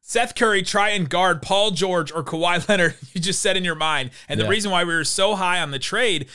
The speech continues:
Speaker 1: was we said it gives them a different type of ceiling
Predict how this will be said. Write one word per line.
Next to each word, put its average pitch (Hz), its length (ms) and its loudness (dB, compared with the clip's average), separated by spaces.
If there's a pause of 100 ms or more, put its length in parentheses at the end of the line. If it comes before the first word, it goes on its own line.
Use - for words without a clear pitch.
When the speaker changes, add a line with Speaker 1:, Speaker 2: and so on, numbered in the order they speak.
(120)
Speaker 1:
was 156 160 -6
we 175 60 -2
said 170 300 -2 (120)
it 143 160 -6
gives 190 200 2
them 226 100 -2
a 196 60 2
different 165 400 -4
type 160 180 -4
of 143 80 -8
ceiling 131 540 -4